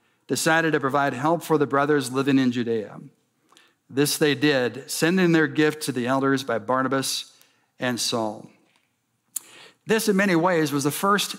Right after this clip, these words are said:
international aid effort. The believers in Antioch learned of a crisis involving people most of them had never met, living in a country most would never see,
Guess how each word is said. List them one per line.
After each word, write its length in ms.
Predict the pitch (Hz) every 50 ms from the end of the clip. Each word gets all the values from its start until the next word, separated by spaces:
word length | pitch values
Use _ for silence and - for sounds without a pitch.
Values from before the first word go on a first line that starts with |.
| - -
international 840 | 185 185 170 165 160 165 165 165 165 165 - - 170 156 156 160 - -
aid 460 | 151 151 151 147 151 147 147 151 - - - -
effort. 560 | 135 139 123 127 117 98 90 - - - - _ _ _ _ _ _ _ _ _ - - - - - - - -
The 80 | 139
believers 400 | 120 147 170 180 165 175 165 151
in 80 | 170 165
Antioch 480 | 170 180 185 190 190 196 202 190 190
learned 320 | 165 143 160 165 185 180 175
of 80 | 160
a 80 | 165 -
crisis 880 | - - - 190 180 190 190 - - 214 220 - - - - - - - - - - _ _ -
involving 520 | 165 165 156 151 160 165 175 170 175 160
people 560 | 160 - 190 202 190 196 202 196 190 185 190 190
most 280 | 156 156 165 175 170 -
of 100 | 165 156
them 160 | 165 165 165
had 200 | 151 139 127 127
never 260 | 147 151 160 156 180
met, 460 | 170 156 147 143 147 143 - - - - _ _ _ _ _ _ - _ _ _ _ _ _ _ _ _ _ _ - _ _ _ -
living 240 | 147 160 170 170 165
in 100 | 165 160
a 80 | 156 151
country 540 | - - 190 185 - - 175 160 156 151
most 420 | 147 143 151 165 175 180 170 - -
would 180 | 165 165 135
never 360 | 147 151 160 165 160 165 170 160
see, 560 | - - - 147 131 117 120 120 120 -